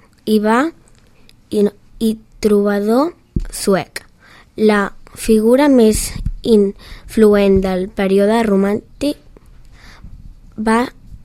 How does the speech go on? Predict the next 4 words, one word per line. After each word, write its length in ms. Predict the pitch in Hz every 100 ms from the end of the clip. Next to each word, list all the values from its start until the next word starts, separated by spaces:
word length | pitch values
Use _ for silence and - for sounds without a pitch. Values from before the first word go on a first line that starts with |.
| - -
d'hora 420 | 208 202 214 240
suec. 480 | 240 - 175 156 - - - - - - - - - - - - - - - -
Moltes 560 | - 240 247 254 330 330 - - -
de 80 | 226